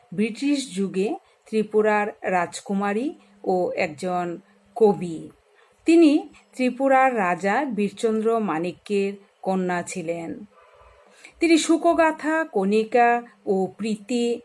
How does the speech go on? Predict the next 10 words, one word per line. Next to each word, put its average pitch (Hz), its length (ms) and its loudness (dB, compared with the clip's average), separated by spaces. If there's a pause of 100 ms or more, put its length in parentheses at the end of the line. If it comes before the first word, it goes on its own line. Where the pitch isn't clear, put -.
নামে 185 580 -2
কাব্যগ্রন্থ 180 720 -4 (460)
রচনা 185 400 -4
করেছেন। 175 680 -8 (640)
স্বামীর 220 600 2 (540)
মৃত্যুর 254 680 2
পর 190 360 0 (320)
তিনি 190 460 -2
শোকগাথা 262 1040 0
নামে 190 520 -4